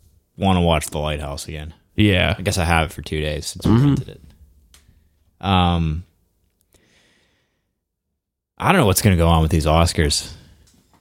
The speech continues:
Speaker 1: That's a little
Speaker 2: Nothing good.
Speaker 1: They're usually, like, let's be honest, usually it's probably, like, if you would look at the, the list of them, it's probably, like, disappointing. You know,
Speaker 2: Yeah,
Speaker 1: like,
Speaker 2: I mean,
Speaker 1: mo-,
Speaker 2: the
Speaker 1: your average
Speaker 2: Oscars are always
Speaker 1: person,
Speaker 2: disappointing.
Speaker 1: yeah, like, you look at the list of stuff that's nominated, and most of them are like,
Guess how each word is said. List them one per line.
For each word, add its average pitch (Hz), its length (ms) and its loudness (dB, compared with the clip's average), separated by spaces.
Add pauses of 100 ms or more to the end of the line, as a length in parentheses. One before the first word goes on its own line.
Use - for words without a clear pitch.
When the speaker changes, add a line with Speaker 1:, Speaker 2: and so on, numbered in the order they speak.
(160)
Speaker 1:
That's - 200 0
a 165 40 4
little 113 240 6
Speaker 2:
Nothing 92 300 2
good. 98 340 2
Speaker 1:
They're 131 120 6
usually, 139 560 6
like, 98 280 2
let's 139 140 2
be 104 160 4
honest, 101 320 4
usually 104 380 6
it's 90 100 0
probably, 92 640 2
like, 85 440 0
if - 140 -6
you 107 80 4
would 98 140 4
look 90 200 2
at 85 140 0
the, 76 320 0
the 90 100 2
list 87 360 2
of 80 80 -2
them, 85 380 2
it's - 100 -16
probably, 80 260 2
like, 78 220 -2
disappointing. 80 760 -2
You 87 140 -2
know, - 80 4
Speaker 2:
Yeah, - 120 4
Speaker 1:
like, 73 80 2
Speaker 2:
I 73 40 2
mean, 104 160 6
Speaker 1:
mo-, - 60 4
Speaker 2:
the 113 100 6
Speaker 1:
your - 140 4
average 131 320 4
Speaker 2:
Oscars 98 160 4
are - 60 8
always 92 120 6
Speaker 1:
person, 95 160 4
Speaker 2:
disappointing. 87 540 0
Speaker 1:
yeah, - 340 2
like, 110 180 4
you 127 80 6
look 139 120 6
at 131 80 6
the 113 100 6
list 110 240 4
of 98 80 -2
stuff 107 200 2
that's 98 180 -2
nominated, 92 480 2
and 87 100 0
most 90 260 2
of 92 60 0
them 90 80 2
are 85 60 2
like, 76 420 -6